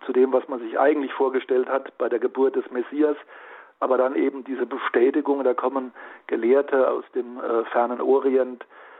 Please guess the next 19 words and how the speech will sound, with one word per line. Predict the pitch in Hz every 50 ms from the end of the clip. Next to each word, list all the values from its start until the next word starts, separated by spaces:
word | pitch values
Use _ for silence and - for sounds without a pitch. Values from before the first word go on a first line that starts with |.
| - _ _
und, | - 123 120 117 123 123 120 113
äh, | - - 117 113 113 110 - - - - - - - -
verdeutlichen, | 131 117 - 110 117 127 131 - 139 127 - 147 123
ja, | 107 104 101 110 117 -
es | - 120 -
ist | - -
also | - 113 120 113
wirklich | 123 123 - 139 123 - - - - - - - - - - _ _ -
der | 120 117 117 117 - - - - -
verheißene | 120 120 117 120 135 131 - 143 127
Messias, | 120 120 113 - - 135 135 135 127 -
der | - 123
hier | - - 120
geboren | 113 120 117 - 123 127 143 151 151 147
ist. | 143 143 135 - _ - _ _ _ _ - - - - _ _ _ _ _ _ _ _ _ _ _ _ _ _ _ _ _ _ _ _ _ _ _ _ _ _ _
Ja, | _ 165 156 139 127 120
man | 123 135 135 135
sieht, | - 165 175 175 - -
wie | 147 147 143 143